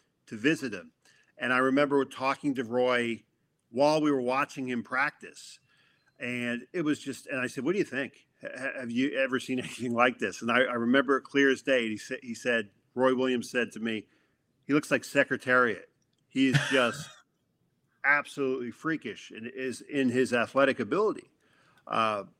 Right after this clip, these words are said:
Speaker 1: the question is, would it translate? He was always very quiet, very polite. Uh, and the same thing at Kansas when I covered him a ton with Joel Embiid on the same team. You could just see the athletic ability, but at other times he would just blend in,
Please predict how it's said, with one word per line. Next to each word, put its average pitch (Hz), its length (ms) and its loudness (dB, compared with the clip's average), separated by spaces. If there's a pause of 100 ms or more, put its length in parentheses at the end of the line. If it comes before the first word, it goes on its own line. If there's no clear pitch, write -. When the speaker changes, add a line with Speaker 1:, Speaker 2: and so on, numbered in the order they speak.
(160)
Speaker 1:
the - 100 -6
question 156 400 2
is, 131 260 4
would 131 160 2
it 120 80 0
translate? 127 640 0
He 113 80 -10
was 120 100 -2
always 147 220 4
very 143 220 4
quiet, 123 480 0 (100)
very 127 220 0
polite. 117 480 -4 (560)
Uh, 113 320 -6
and 131 120 -2
the 135 80 0
same 151 240 -2
thing 156 200 -2
at 139 80 -6
Kansas 139 500 -4
when 120 100 -4
I 110 80 -4
covered 123 320 -2
him 123 120 -2
a - 40 -4
ton 123 500 -4 (180)
with 107 120 -10
Joel 123 320 0
Embiid 120 280 -2
on 113 100 -4
the 104 60 -8
same 113 280 -8
team. 117 440 -2 (800)
You 123 100 0
could 127 140 -2
just 117 180 -6
see 165 300 2
the 143 140 6
athletic 131 340 2
ability, 123 360 0
but 113 160 0
at 117 160 -4
other 139 180 2
times 120 420 -2
he 127 80 -4
would 113 180 -2
just - 260 -8
blend 120 360 2
in, 117 260 2